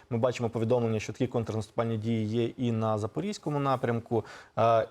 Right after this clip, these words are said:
і от, власне, у своєму повідомленні він якраз і виділив десантно-штурмові війська, от, е, там, де ви служите. Е, чи у вас на, в тому відтинку фронту, де ви стоїте, відбувається також, е, оця активна оборона? Чи, е, м,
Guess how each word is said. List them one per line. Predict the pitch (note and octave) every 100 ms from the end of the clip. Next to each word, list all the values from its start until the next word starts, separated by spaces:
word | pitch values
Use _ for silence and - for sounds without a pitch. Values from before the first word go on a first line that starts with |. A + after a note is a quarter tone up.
| -
і | D#3 D#3 D3+ C#3+
от, | C#3+ - -
власне, | B2 D3+ - C#3+
у | C#3
своєму | - D3+ C#3
повідомленні | - C3+ G3 D3+
він | C3+
якраз | C3+ C#3+ C#3+
і | B2+
виділив | C#3+ C3+ A#2
десантно-штурмові | A2+ C3+ B2 A#2+ A#2+ B2 B2 A2+
війська, | A#2 - E3+ F3+
от, | A2 - - -
е, | A#2 A2+ G#2
там, | A#2 A2+
де | A2
ви | A2+
служите. | E3+ G3 E3 D3 B2 - - -
Е, | A#2 A#2+
чи | - D#3
у |
вас | D#3+ C#3+ -
на, | A#2 A#2 A2+ A2 G#2+ G#2+
в | G2+ - - _ _ _ -
тому | B2+ A#2
відтинку | A2 A#2+ G#2
фронту, | A2+ B2 A#2+ A2+ A2
де | A2
ви | A2
стоїте, | - A2+ A2 C3+ B2+
відбувається | G#2+ A#2+ F3 D#3
також, | B2+ B2 A#2 -
е, | G#2+
оця | G2+ - -
активна | - - B2+ A2+ A2+
оборона? | G#2+ A2+ G#2 G2+ G2+ -
Чи, | - A2+ A2 G#2+ - - - -
е, | G#2
м, | G#2 G2+ G#2 G2+ G2+ F#2+ G#2 G#2+ G#2+ - G#2